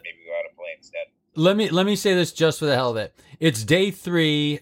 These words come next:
Speaker 2: of five days of you and those four people, like, in a cabin. Um, and it's just, like, to hang out. You can walk in the woods, but otherwise it's just, like, sit by a fire or do whatever.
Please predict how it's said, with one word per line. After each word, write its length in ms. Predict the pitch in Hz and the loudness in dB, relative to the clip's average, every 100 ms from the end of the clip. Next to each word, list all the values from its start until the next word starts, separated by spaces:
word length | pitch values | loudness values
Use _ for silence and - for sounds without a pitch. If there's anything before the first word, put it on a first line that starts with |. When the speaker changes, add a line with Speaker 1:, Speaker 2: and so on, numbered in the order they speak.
| - | 0
Speaker 2:
of 280 | 135 117 | 2 0
five 580 | 104 104 - 139 143 143 | -4 -6 2 4 4 2
days 680 | 120 131 123 120 120 107 - | 2 4 4 0 -2 -6 -4
of 400 | 139 127 117 107 | 2 4 4 2
you 320 | 113 135 147 | 2 4 4
and 320 | 143 131 127 110 | 2 0 -4 2
those 280 | 131 120 | 2 2
four 300 | - 131 123 | -2 2 2
people, 440 | 120 139 127 123 117 | 2 0 2 4 4
like, 340 | 110 110 104 - _ - | 2 0 -2 -10 _ -6
in 160 | - 135 | 0 2
a 60 | |
cabin. 800 | 123 - 120 117 107 95 87 85 - _ _ _ | 0 0 2 2 2 -2 -4 -8 -14 _ _ _
Um, 680 | - 110 107 101 101 101 101 - | -4 0 2 4 2 2 -2 -2
and 140 | 120 | -2
it's 200 | 120 92 | -2 -6
just, 480 | - 131 160 156 - | -4 2 2 2 0
like, 240 | 156 139 | -2 -2
to 120 | - 127 | -2 0
hang 240 | 127 135 | 0 2
out. 400 | 123 123 117 113 | 2 2 2 0
You 100 | 123 | 0
can 200 | 123 120 | 0 -2
walk 260 | 110 127 123 | 2 2 2
in 80 | 127 | 0
the 80 | |
woods, 480 | 117 113 113 110 104 | 2 4 4 4 0
but 160 | - 117 | 0 2
otherwise 420 | 117 120 117 107 | 4 4 4 2
it's 200 | 107 - | -4 -12
just, 460 | - 120 113 110 - | -2 2 2 2 -2
like, 200 | 110 98 | -2 -2
sit 220 | - 131 | -2 0
by 160 | 113 113 | 2 2
a 80 | |
fire 580 | 110 117 110 107 107 110 | 2 2 2 4 2 2
or 120 | 110 | 0
do 180 | 101 110 | 0 2
whatever. 540 | 107 104 101 95 90 | 2 4 4 2 -2